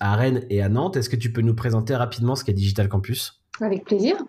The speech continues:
Speaker 2: Digital Campus, c'est, euh, une école, euh, digitale, donc, euh, comme, euh, comme l'indique son nom. Donc, en fait, on est le premier réseau, euh, d'écoles digitales en France.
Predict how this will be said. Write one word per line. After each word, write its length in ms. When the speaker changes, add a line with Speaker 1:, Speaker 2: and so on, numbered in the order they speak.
Speaker 2:
Digital 280
Campus, 360
c'est, 200
euh, 100
une 140
école, 340
euh, 160
digitale, 580
donc, 280
euh, 160
comme, 200
euh, 280
comme 140
l'indique 260
son 180
nom. 160
Donc, 140
en 40
fait, 140
on 60
est 80
le 100
premier 380
réseau, 500
euh, 240
d'écoles 320
digitales 400
en 80
France. 480